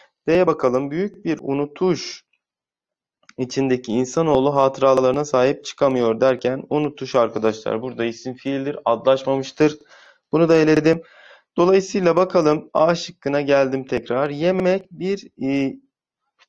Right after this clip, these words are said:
şeyin ismi olmuştur artık, isimleşmiştir. Aynı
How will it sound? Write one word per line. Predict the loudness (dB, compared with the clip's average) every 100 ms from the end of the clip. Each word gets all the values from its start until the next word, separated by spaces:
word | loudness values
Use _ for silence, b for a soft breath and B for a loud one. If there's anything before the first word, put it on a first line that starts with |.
| _ _ _
şeyin | -10 0 0 0 -2
ismi | -6 -6 0 2
olmuştur | 4 2 -2 0
artık, | 2 2 -4 -10 -12 -20
isimleşmiştir. | -10 -6 -2 -4 -6 -16 -14 -8 -2
Aynı | 2 2 2 0 -2